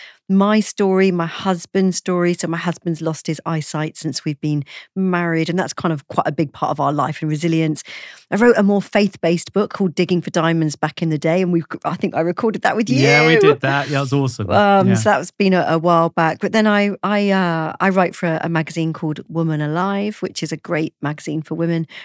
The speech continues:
Speaker 1: write a column for them. And, uh, yeah, lots of podcasts, lots of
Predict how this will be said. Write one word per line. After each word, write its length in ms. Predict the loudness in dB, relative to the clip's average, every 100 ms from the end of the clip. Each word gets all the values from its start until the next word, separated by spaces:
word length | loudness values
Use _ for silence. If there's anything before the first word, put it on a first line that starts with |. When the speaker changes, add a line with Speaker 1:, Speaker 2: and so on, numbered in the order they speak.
| -8
Speaker 1:
write 240 | -4 -4
a 60 | -6
column 260 | -4 -4 -4
for 140 | -4
them. 360 | -4 -2 -2 -6 -10 -20 -20 _
And, 260 | -4 -2 0
uh, 40 |
yeah, 200 | -2 -2
lots 240 | 0 0 -2
of 100 | -2
podcasts, 720 | -2 -2 -2 -2 0 -2 -2
lots 300 | -4 -2 -2
of 220 | -2 -2